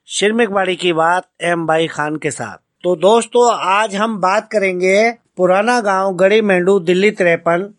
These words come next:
तो आ-, मैं आपको एक खुशखबरी देने वाला हूं कि य-, हमारे इस एरिया में हमारे गवर्नर साहब, एलजी साहब का आज दौरा हुआ और जो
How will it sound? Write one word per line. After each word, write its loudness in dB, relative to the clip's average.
तो 4
आ-, 0
मैं 2
आपको 2
एक 4
खुशखबरी 2
देने 2
वाला 2
हूं 0
कि -2
य-, 2
हमारे 2
इस -4
एरिया 2
में 0
हमारे 0
गवर्नर 0
साहब, -2
एलजी 0
साहब -2
का 0
आज -2
दौरा 2
हुआ 0
और 0
जो 4